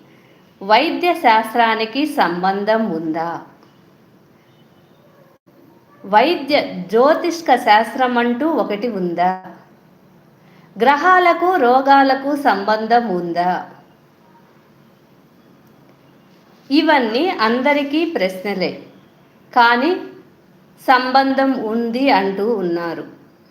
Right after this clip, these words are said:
జ్యోతిష్క శాస్త్రం, జ్యోతిష్క శాస్త్రంలో కూడా వైద్యానికి నివారణలు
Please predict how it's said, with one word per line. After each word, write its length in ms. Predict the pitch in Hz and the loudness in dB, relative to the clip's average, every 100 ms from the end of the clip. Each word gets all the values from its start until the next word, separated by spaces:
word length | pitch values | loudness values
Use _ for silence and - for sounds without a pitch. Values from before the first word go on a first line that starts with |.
| _ _ - | _ _ -20
జ్యోతిష్క 760 | 175 240 302 330 359 - 359 | -2 2 4 2 0 -2 -2
శాస్త్రం, 920 | 311 277 220 277 277 254 214 175 - - _ _ - | 0 4 4 2 -2 -2 -2 -4 -8 -16 _ _ -4
జ్యోతిష్క 680 | 208 285 302 339 330 320 | 2 2 2 -2 -4 -4
శాస్త్రంలో 760 | 285 247 226 226 262 262 247 240 | 0 2 0 -2 -6 -2 0 0
కూడా 540 | 220 226 247 339 - - - - - | 0 -2 0 -2 -4 -10 -18 -18 -2
వైద్యానికి 960 | 214 269 247 294 269 254 254 339 359 269 | 2 2 2 2 2 0 -4 -4 -4 -2
నివారణలు 840 | 233 233 277 269 262 247 247 349 | 0 4 4 4 2 0 0 -2